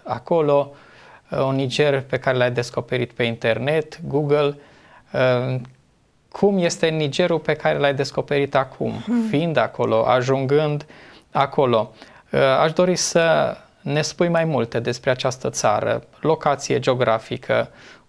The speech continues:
Speaker 1: populație, limba principală, alte limbi vorbite, uh, religii, religia principală,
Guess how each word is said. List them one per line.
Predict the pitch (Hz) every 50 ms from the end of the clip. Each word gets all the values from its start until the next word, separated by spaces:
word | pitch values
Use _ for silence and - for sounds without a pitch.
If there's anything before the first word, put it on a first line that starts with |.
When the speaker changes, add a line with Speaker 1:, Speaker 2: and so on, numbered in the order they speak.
| - - 143
Speaker 1:
populație, | 139 - 147 139 135 120 113 113 - - - 123 117 117
limba | 117 139 143 131 156 - -
principală, | - - 131 123 120 - - - - 127 117 113 117 117
alte | 113 120 143 160 - - - 151 147 147 139
limbi | 135 135 135 127 127 127 127 123 120 120 117 - - - _ _ _ _ _ _ _ _
vorbite, | - 131 135 131 127 123 123 127 123 127 - - 135 120 117 120 123 - _ _ _ _ _ _ _ -
uh, | - 135 135 131 131
religii, | 127 143 143 143 151 175 180 156 - - 131 123 120
religia | 117 120 127 151 160 147 - 165 147
principală, | 147 - 151 139 127 - - 135 - - 127 110 117 117 120 120 120